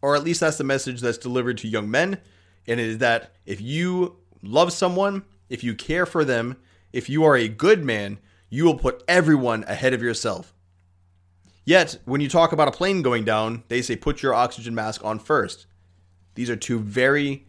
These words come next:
conflicting messages, and it's messed up many men.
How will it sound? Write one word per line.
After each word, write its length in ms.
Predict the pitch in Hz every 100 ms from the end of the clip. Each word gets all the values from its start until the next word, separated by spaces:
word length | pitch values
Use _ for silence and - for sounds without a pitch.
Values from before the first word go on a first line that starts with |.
| _
conflicting 680 | - 98 - 147 - 123 117 107 -
messages, 640 | 113 110 98 90 82 - _ 107
and 100 | 107
it's 180 | -
messed 340 | 113 123 123 - _
up 280 | 113 107 -
many 400 | - 104 104 101 95
men. 340 | 98 90 -